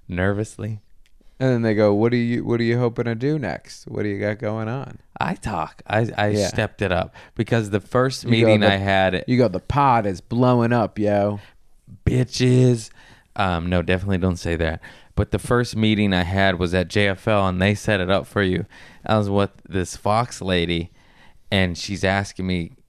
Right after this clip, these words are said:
Speaker 1: some questions, and she's like, "Do you have any questions?" Like, "No."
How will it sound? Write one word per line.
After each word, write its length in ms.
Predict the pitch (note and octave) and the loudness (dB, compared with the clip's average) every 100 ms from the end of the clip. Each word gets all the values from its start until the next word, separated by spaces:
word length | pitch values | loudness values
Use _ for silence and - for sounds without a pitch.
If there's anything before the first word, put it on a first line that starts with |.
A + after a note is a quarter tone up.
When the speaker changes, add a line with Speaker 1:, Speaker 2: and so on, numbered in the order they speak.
| _ _ - | _ _ -20
Speaker 1:
some 260 | - F#2+ F2+ | -12 -10 -10
questions, 800 | - G2 G2+ - G2+ F#2 F#2 - | -2 -2 -2 -6 -10 -10 -10 -12
and 200 | F#2+ - | -14 -12
she's 280 | A2+ A#2 - | -14 -12 -12
like, 200 | G#2 - | -12 -4
"Do 80 | |
you 80 | A#2 | 2
have 140 | B2+ A#2+ | 2 2
any 200 | C3 C3 | 0 -2
questions?" 640 | C3+ C#3 C#3+ D3+ C3+ C3 | -2 -4 -4 -6 -8 -10
Like, 240 | A2 A2 - - - | -10 -10 -12 -20 -20
"No." 540 | D3 G#2 G#2 A2+ A2 | -12 -6 -2 0 -2